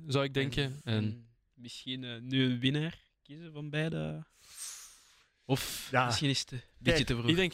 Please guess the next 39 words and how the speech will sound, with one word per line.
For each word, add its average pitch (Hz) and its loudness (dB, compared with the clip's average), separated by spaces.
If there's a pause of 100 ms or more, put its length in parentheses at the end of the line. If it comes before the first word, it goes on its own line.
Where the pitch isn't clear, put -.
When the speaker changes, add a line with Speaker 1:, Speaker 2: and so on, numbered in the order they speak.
(120)
Speaker 1:
ik 175 0
denk 160 2
Arsenal, 165 0
omdat 131 0
ze 127 0
op, 120 -2
eh, 117 4
revanche 123 0
zijn 123 0
van 120 0
vorige 151 2
wedstrijd, 151 0
hè. 131 2
Speaker 2:
Aha. 120 4
Speaker 1:
Het 117 6
was 123 4
toen 123 0
drie 123 2
één 127 2
in 120 2
Menu. 131 2
Brandy 120 2
zei 113 2
het - -8
eerder 127 2
deze 117 2
aflevering 123 2
al, 131 0
dat 147 -6
het 117 -2
een 117 0
beetje, 117 2 (380)
Speaker 2:
Aha. 127 -10 (100)
Speaker 1:
ja, 120 0
niet 143 2
helemaal 156 4 (260)
fair 165 2
was - 0
verlopen. 156 0